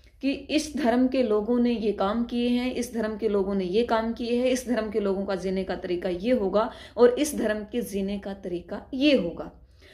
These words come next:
वहीं पिछले दिनों एक मुद्दा उठा था, आपको भी याद होगा, हिजाब का। लोगों ने कहा था कि हाँ, हम वर्दी के साथ खड़े हैं, हाँ, हम यूनिफॉर्म के साथ खड़े हैं। मेरा भी ये मानना है कि हाँ,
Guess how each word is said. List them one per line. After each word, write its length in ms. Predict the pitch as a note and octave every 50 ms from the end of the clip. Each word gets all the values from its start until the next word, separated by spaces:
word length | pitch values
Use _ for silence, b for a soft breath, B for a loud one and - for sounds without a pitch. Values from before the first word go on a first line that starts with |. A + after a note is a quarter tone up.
| b b b -
वहीं 200 | A#3 C4+ D4+ D4
पिछले 420 | D4 C4 - - B3+ B3+ D4+ D#4+
दिनों 280 | B3+ C#4 A#3+ A#3+ B3+ C#4
एक 180 | D4 D4 -
मुद्दा 340 | A#3+ G#3+ A3 G3+ G3 B3+ C4+
उठा 280 | C4 A#3+ - - A3 A3
था, 100 | B3 C4+
आपको 460 | - A#3+ G#3+ A3 - - - C#4 B3+
भी 160 | B3 C4 B3
याद 280 | A3 G#3 A3 A#3+ G#3+ A3
होगा, 400 | G3+ F#3+ G3 A3+ B3+ A#3+ - -
हिजाब 420 | A3 G3+ - G3+ F#3 F#3 F#3 F3 F3+
का। 360 | - F3+ F3 F3 - - - _ _ - - - - - b b b b b b b b
लोगों 300 | A3+ A#3+ A#3+ A#3 C4+ C#4+
ने 120 | C#4+ D4 D4
कहा 260 | D4 B3+ C4 B3+ C4
था 220 | C4 C4 B3+ B3
कि 200 | B3+ - C4+ B3+
हाँ, 460 | B3+ - C4 C#4+ C#4 A#3+ F#3 - - -
हम 140 | A3 A#3 A3+
वर्दी 360 | G3+ G3 G#3+ G#3 G3 B3+ C4
के 120 | B3+ B3+ B3+
साथ 240 | B3+ A3+ G3+ G#3
खड़े 320 | G#3 - - A3+ G#3+ A3 A3
हैं, 320 | G#3+ G#3 G3+ G#3+ A#3 A3+ B B B B B B
हाँ, 600 | - - B3 A3+ G#3 G#3 A3+ A3+ - - - - -
हम 160 | A#3+ A#3 A3
यूनिफॉर्म 540 | G3+ A3+ B3 B3+ C4+ B3+ C4 G#3+ G3+ G3 F#3+
के 100 | G3+ F#3+
साथ 300 | - F#3+ D#3 - - -
खड़े 160 | F#3+ E3 D#3
हैं। 340 | E3+ E3 F#3 - - _ _ - - - G3
मेरा 260 | G#3 G#3 A3 A#3+ B3
भी 100 | A3 A#3
ये 140 | B3 B3+ B3
मानना 320 | A3+ A3 A3+ A3+ A#3+ B3
है 160 | B3+ B3+ B3+
कि 140 | B3+ C4 B3+
हाँ, 440 | A#3+ A#3+ C4+ C#4 A#3+ F#3+ - B